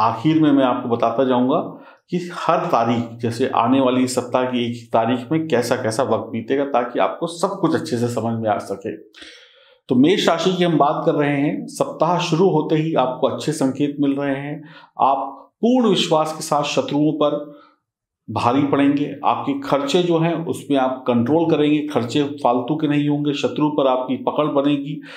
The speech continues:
इस सप्ताह में की गई यात्राएं आपको सफलता प्रदान करेंगी। आप अपने खर्चों को लेकर अच्छा management बनाएंगे ताकि आपके खर्चे कम से कम हो सके और बचत ज़्यादा से ज़्यादा हो सके। आप नौकरी करते हो या व्यापार करते हो, आपको सही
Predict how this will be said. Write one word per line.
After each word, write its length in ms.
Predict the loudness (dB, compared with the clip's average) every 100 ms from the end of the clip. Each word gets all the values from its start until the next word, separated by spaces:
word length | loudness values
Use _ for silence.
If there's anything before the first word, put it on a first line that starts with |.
| -20 _
इस 180 | -2 2
सप्ताह 360 | 0 2 2 2
में 160 | 0
की 240 | 0 0 2
गई 220 | 4 4
यात्राएं 460 | 2 2 0 2
आपको 300 | 0 0 -4
सफलता 440 | -4 -2 -2 0 0
प्रदान 340 | 0 0 -2
करेंगी। 520 | -2 0 0 0 -2 -6 -14 -18 0
आप 500 | 2 2 -2 -8 -4 -2
अपने 320 | 0 0 2
खर्चों 400 | 0 0 0 0
को 160 | 0
लेकर 580 | 0 0 0 -2 -4 -8 -6
अच्छा 300 | -2 0 2
management 540 | 2 0 0 0 2
बनाएंगे 380 | 2 0 0 -2
ताकि 360 | -2 -4 0 -2
आपके 240 | -2 -6
खर्चे 380 | -4 -4 -2 -6
कम 260 | -2 -4
से 140 | -2 -2
कम 160 | 0
हो 160 | 0 -2
सके 300 | -6 -6 -2
और 160 | -2 -2
बचत 260 | 0 0 0
ज़्यादा 240 | 0 0
से 160 | -4 -2
ज़्यादा 280 | 0 0
हो 180 | 0 -2
सके। 300 | -4 -4 -4 -6 -12 -20 -20 -4 0
आप 180 | 2 2
नौकरी 280 | 0 0 0
करते 320 | 0 0 0
हो 160 | 0 2
या 160 | 2
व्यापार 300 | 2 2 0
करते 380 | 0 -4 -4 -4
हो, 120 | 0
आपको 280 | 0 0 -6
सही 600 | -4 -4 0 0 0